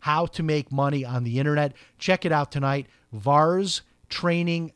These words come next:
dot com. That's V like in Victor, A R S training dot com. Tonight's sponsor, vars training dot com. All right, let's get into it tonight. So my wife,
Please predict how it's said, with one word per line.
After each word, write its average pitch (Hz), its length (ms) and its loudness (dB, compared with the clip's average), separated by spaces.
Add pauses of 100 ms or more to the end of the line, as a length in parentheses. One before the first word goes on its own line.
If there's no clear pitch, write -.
dot 143 320 2
com. 143 300 0
That's 131 200 -4
V 170 240 -4
like 185 260 0
in 143 140 0
Victor, 131 480 0 (340)
A 185 220 2 (140)
R 170 260 6 (100)
S 156 460 0 (300)
training 190 560 2
dot 165 320 2
com. 127 420 0 (300)
Tonight's 160 340 0
sponsor, 151 720 0 (240)
vars 156 760 4 (300)
training 147 760 2 (300)
dot 135 460 2
com. 113 400 -2 (240)
All 160 60 6
right, 190 160 8
let's 208 180 4
get 214 160 4
into 214 280 2
it 170 100 -2
tonight. 170 280 0 (220)
So 202 220 0
my 190 160 4
wife, 208 480 4